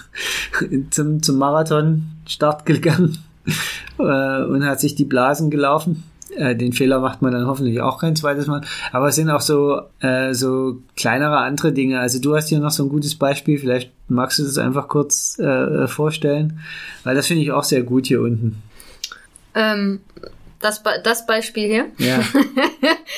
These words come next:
Speaker 2: Da muss ich ja schon beim Schreiben so ein bisschen lächeln, weil das ist ja eigentlich auch so ein persönliches Beispiel von uns. Wenn ich so zurückdenke, vor ein paar Jahren ging's uns nämlich so.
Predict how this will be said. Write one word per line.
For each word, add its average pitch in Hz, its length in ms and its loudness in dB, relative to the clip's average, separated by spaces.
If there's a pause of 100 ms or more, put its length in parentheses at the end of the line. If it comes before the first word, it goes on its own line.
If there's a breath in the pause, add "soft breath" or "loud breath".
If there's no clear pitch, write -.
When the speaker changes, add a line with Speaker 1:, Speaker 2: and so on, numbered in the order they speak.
(180 loud breath)
Speaker 2:
Da 214 120 2
muss 254 200 2
ich 262 120 0
ja 226 180 4
schon 233 220 2
beim 220 200 0
Schreiben 240 360 0
so 226 80 0
ein 233 100 0
bisschen 226 260 0
lächeln, 233 360 2
weil 202 140 2
das 208 140 0
ist 208 120 -2
ja 226 160 4
eigentlich 226 320 2
auch 214 140 4
so 220 120 2
ein - 60 -6
persönliches 226 580 2
Beispiel 247 440 2
von 226 160 0
uns. 311 400 4 (320 loud breath)
Wenn 226 140 2
ich 233 100 4
so 208 100 2
zurückdenke, 226 1000 2
vor 220 120 4
ein 214 60 0
paar 233 200 4
Jahren 233 300 4
ging's 214 200 2
uns 196 180 -2
nämlich 208 300 2
so. 214 280 2